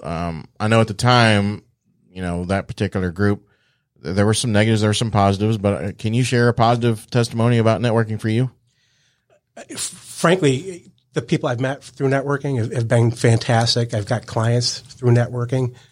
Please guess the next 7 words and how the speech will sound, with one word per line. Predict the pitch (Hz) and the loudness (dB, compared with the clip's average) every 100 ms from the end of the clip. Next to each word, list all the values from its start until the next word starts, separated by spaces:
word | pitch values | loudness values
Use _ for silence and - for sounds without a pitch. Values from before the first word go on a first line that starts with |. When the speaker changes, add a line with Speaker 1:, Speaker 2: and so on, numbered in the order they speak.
| _ _ | _ _
Speaker 2:
um, | 113 113 113 117 127 _ | -2 0 0 -2 -4 _
not | 123 139 - _ _ _ _ _ | -4 -4 -4 _ _ _ _ _
people | - 135 131 | -10 -2 2
I've | 120 | 4
networked | 123 127 120 113 120 | 4 2 0 -2 2
with, | 127 156 - | 2 2 -4
but | 110 | -12